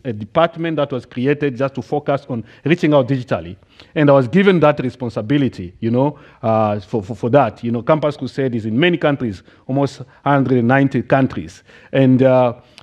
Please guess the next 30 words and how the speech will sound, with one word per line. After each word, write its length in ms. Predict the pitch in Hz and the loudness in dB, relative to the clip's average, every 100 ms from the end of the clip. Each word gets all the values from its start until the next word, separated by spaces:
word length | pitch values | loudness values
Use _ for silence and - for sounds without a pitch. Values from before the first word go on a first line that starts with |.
| _ | _
so, 460 | - 170 147 - _ _ _ - | -2 2 2 -2 _ _ _ -4
uh, 320 | 143 143 139 139 131 _ - | 0 2 0 -4 -20 _ -2
by 140 | 151 | 0
God's 260 | 156 190 185 | 2 0 -2
grace, 540 | 160 180 196 - - _ _ | 0 2 2 -2 -20 _ _
we're 220 | 131 147 | -2 0
given 280 | 127 170 175 | 2 2 4
the 80 | 156 | 4
responsibility 640 | 135 - 131 139 131 170 - | 2 0 -2 0 2 2 2
to 80 | |
lead 320 | 127 143 156 123 | 2 4 2 0
Southern 500 | - 151 160 147 127 | 0 2 2 0 -4
and 120 | 143 | -4
Eastern 280 | 143 131 120 | -6 -4 -4
Africa, 280 | 131 117 - _ _ _ _ | -4 -8 -14 _ _ _ _
which 180 | 139 143 | -2 0
is 120 | 131 | 0
twenty-four 440 | 160 156 147 151 139 | 0 0 2 0 2
countries. 600 | 131 120 95 78 - - _ - _ | 2 0 -8 -14 -20 -20 _ -20 _
Uh, 540 | 127 117 113 113 110 98 - - | 0 2 2 2 0 -4 -16 -2
so 120 | 160 | 2
I'm 80 | 151 | 4
just 220 | 196 - | 4 4
showing 320 | 196 185 170 | 4 4 4
you 160 | 170 156 | 4 4
how 460 | 156 151 151 151 | 4 4 2 -2
the 80 | 135 | -2
Lord 340 | 131 143 143 120 | 0 2 0 0
brought 300 | 151 156 147 | 2 2 2
me 260 | 147 139 | 2 0